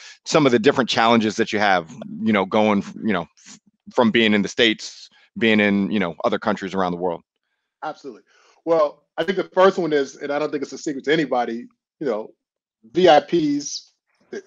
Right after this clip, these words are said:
Speaker 2: know, very important pe-, people, they ha-, they have a sense of entitlement. So you think that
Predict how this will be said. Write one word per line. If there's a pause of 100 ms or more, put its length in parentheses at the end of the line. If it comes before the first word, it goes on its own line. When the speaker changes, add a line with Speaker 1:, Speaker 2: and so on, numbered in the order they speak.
Speaker 2:
know, (300)
very
important
pe-,
people, (140)
they
ha-,
they
have
a
sense
of
entitlement. (1500)
So
you
think
that